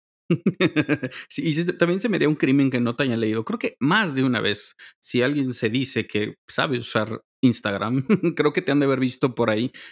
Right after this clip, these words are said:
Creo que también quiero que lo sigan, por favor, comercial descarado antes de empezar los temas que vamos a ver.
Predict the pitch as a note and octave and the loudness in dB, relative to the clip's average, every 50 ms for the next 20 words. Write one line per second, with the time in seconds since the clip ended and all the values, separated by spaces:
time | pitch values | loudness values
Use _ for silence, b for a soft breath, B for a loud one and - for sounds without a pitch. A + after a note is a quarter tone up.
0 | B _ - C#3+ D3+ E3 F#3+ - D#3 D3 D3 D3+ - - - E3 F#3 E3 G3 C#3+ | B _ 2 2 2 2 2 2 4 4 4 2 2 2 2 2 4 2 2 2
1 | - - - E3 D3 C#3 C#3 C#3+ C3+ C3+ B2 - B2+ A#2 B2+ C3+ C3 B2+ A2+ A2+ | 2 2 2 2 4 4 2 2 0 -2 -2 0 2 2 2 2 2 2 2 2
2 | G#2+ - - B2 C3 C3 B2 - - A2+ G2 A2 A2+ A2+ A2+ A2 G#2+ - A2+ F#2+ | 2 0 0 0 0 0 -2 -2 -2 -2 0 0 0 0 -2 -4 -4 -4 -4 -4
3 | G#2+ G#2 G2 G#2 G2+ - - G#2+ G#2+ G#2+ G#2 - - - G#2+ G#2 G#2+ G2+ - - | -4 -4 -4 -4 -6 -4 -4 -4 -4 -4 -6 -6 -4 -4 -2 -2 -2 -4 -4 -6
4 | A2 G#2 G#2+ A2 - B2 C3+ F3 F3 | -4 -4 -4 -4 -4 -2 -2 -2 -4